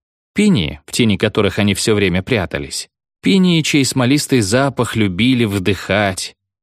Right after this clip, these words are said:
Пинии, прямоствольные, с темной кроной, похожей на облако. Тогда он не воспринимал пинии как таковые.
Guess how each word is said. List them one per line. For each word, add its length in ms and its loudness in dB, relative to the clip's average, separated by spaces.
Пинии, 560 2
прямоствольные, 960 0
с 100 -4
темной 440 2
кроной, 600 2
похожей 560 0
на 240 0
облако. 640 -2
Тогда 400 0
он 180 2
не 100 2
воспринимал 680 0
пинии 440 0
как 220 -2
таковые. 560 -2